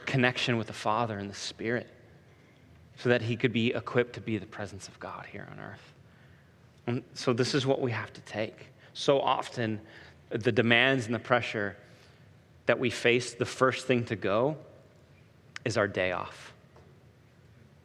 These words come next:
The first thing to go is our time alone. The first thing to go is our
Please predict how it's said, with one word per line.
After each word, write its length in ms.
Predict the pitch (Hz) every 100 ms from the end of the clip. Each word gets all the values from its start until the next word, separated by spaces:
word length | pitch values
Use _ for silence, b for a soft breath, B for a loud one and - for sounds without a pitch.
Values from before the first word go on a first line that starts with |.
| -
The 80 | -
first 300 | 117 147 139
thing 160 | 151 131
to 120 | 135
go 360 | 120 123 135 135
is 160 | 120
our 300 | 113 107 107
time 340 | 107 - 113 104
alone. 360 | 95 92 95 - - - - b b -
The 60 |
first 320 | 131 147 135
thing 160 | - 147
to 100 | 135
go 380 | 117 120 127 120
is 180 | 123 117
our 240 | 110 101